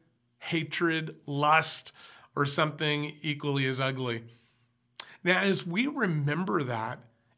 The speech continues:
it should inspire great amounts of grace for others who God is calling out from their place of darkness,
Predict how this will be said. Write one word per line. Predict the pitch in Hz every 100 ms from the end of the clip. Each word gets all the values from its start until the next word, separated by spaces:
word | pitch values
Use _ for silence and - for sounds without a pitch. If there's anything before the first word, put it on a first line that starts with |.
| -
it | 208 220
should | - 196
inspire | 180 - - 175 175 151
great | 135 135 143 147 160 190
amounts | 190 160 151 156 -
of | - 170 143 135
grace | 147 160 190 180 156 - - - _
for | - 175 180 - -
others | 185 247 180 139 139 147 - - -
who | 185 165 160 180 160
God | 147 139 156
is | 180 175
calling | - 143 139 151 160 -
out | 135 135 160 - -
from | - 220 196
their | 220 311
place | - 190 151 151
of | 123
darkness, | 131 123 123 113 117 -